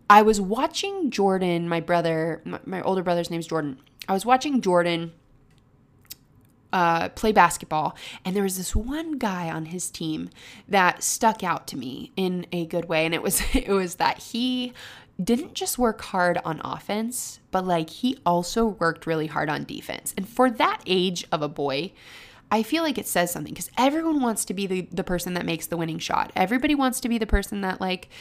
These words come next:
scores the, you know, makes it all look awesome, but nobody, or less people, I should say, want to be the one that hustles back on defense and works hard when it's not flashy.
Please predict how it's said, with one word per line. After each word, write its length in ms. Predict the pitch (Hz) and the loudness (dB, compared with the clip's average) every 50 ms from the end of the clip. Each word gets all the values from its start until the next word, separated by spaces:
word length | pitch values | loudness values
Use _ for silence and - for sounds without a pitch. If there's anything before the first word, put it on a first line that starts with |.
| - - - - - - - - 185 | -20 -20 -20 -20 -20 -18 -14 -10 -4
scores 680 | - - - - - - 170 170 175 175 180 180 170 | -2 -2 -2 0 2 4 4 6 6 4 2 0 -2
the, 280 | 180 190 190 185 180 - | 2 4 6 6 6 4
you 120 | - 196 170 | 4 2 2
know, 200 | 160 156 156 147 | 2 0 -2 -2
makes 380 | 143 180 180 180 180 - - | 0 2 2 2 2 0 0
it 160 | 240 226 214 | 0 0 0
all 400 | 214 202 196 190 208 196 196 202 | 0 -2 -2 0 0 0 2 2
look 220 | 196 196 190 - - | 2 2 0 -2 -2
awesome, 400 | - 180 180 175 - - 175 180 | 0 0 0 0 0 -2 -4 -4
but 160 | 170 180 - | -4 -6 -6
nobody, 580 | 180 180 190 185 190 196 190 208 214 208 208 202 | -4 -2 0 0 2 2 2 2 2 2 2 2
or 180 | - 185 180 175 | 2 2 2 2
less 320 | 175 180 185 185 175 - | 4 4 4 4 4 2
people, 280 | - - 190 180 - 175 | -2 -4 -4 0 2 4
I 100 | 175 175 | 4 4
should 200 | 175 - 175 - | 2 -2 -6 -4
say, 280 | - 180 170 170 170 170 | 0 2 2 4 2 2
want 260 | - 170 180 - - | 2 0 0 0 0
to 80 | - | -2
be 100 | 175 190 | -2 -2
the 100 | 185 180 | 0 0
one 120 | 175 170 170 | 0 0 -2
that 140 | 170 - - | -4 -2 0
hustles 360 | - 175 175 - 175 170 175 | 2 2 2 2 -2 -6 -4
back 300 | - 165 165 - - - | 0 0 0 0 0 -4
on 100 | - - | -8 -6
defense 400 | - - - - - - - - | -6 -8 -8 -6 -8 -8 -6 -4
and 140 | 185 180 170 | -2 0 0
works 240 | 170 165 165 - | 0 0 0 -4
hard 300 | - - 175 170 165 160 | -2 2 2 2 2 0
when 120 | 170 165 165 | -2 -4 -4
it's 180 | 160 160 - | -4 -4 -4
not 280 | - 165 156 151 - - | -4 -4 -6 -6 -6 -6
flashy. 580 | - 165 160 165 165 - - 208 208 220 220 | -4 0 0 0 0 0 0 0 0 0 -2